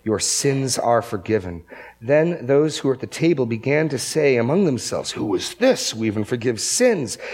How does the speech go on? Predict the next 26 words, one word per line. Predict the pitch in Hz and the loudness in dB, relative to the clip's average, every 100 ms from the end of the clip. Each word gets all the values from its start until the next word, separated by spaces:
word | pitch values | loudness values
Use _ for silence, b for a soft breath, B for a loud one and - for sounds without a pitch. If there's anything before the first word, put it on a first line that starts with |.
| B B | B B
And | 98 | -4
he | 92 | -2
said | - 180 170 | 2 2 2
to | 160 | 0
the | 151 | -2
woman, | 131 117 110 95 B B | 2 2 0 -2 B B
"Your | - 98 | 0 0
faith | - - 151 160 156 - B B | -2 -2 2 4 2 -4 B B
has | - 80 | -10 -4
saved | - - 135 131 117 127 | -2 2 2 2 0 0
you. | 123 117 110 B B | 2 2 -2 B B
Go | - 120 110 107 104 - B B | 0 4 6 4 2 -4 B B
in | 117 107 98 90 _ _ | 0 2 0 -6 _ _
peace." | - 120 - - - B B | -2 -2 0 -4 -6 B B
It's | - | -2
unmistakable. | 135 127 175 175 156 110 | -2 0 2 2 2 -4
The | |
peace | 101 - 180 175 | -4 -2 0 0
that | - | -2
Jesus | - 151 143 139 | 0 0 0 -2
announces | 120 131 151 139 120 - | 0 2 0 0 -2 -2
is | 120 | -2
vertical | 98 117 143 139 110 | -2 0 0 0 -6
peace | - 110 - | -4 -4 -4
with | 101 | -6
God. | - 98 78 | -2 -2 -2